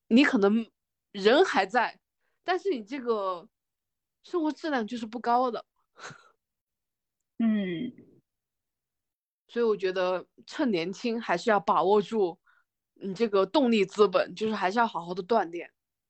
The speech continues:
Speaker 1: 就至少你得挺到那个时候吧。就像，特别像思万讲的身心健康，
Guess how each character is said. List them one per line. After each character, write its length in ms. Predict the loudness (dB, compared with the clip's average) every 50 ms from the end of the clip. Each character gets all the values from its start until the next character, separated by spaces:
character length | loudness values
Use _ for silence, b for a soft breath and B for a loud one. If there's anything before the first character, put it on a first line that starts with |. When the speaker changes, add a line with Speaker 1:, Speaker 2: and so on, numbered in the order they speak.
| _ _
Speaker 1:
就 120 | -8 -8 -8 -8 _
至 160 | -2 0 2
少 180 | 4 4 4 4
你 160 | 4 2 0
得 420 | 0 0 0 0 0 0 -4 -8 -10
挺 260 | -8 -2 -2 0 2 2
到 140 | 2 2
那 100 | 4 2
个 80 | 2 0
时 180 | 0 -4 -8 -8
候 160 | -4 -4 -4
吧。 160 | -4 -4 -6
就 120 | -2 0 2
像， 160 | 2 2 2 0 -4 _ -4
特 120 | -4 0
别 100 | 0 2
像 220 | 2 2 0 0
思 160 | -2 -4 -2 -2
万 100 | -2 -2
讲 140 | -2 -6 -12
的 60 | -12
身 260 | -10 -6 -6 -6 -6
心 180 | -6 -8 -10 -8
健 220 | -6 -6 -6 -6
康， 240 | -8 -12 -14 -14 -14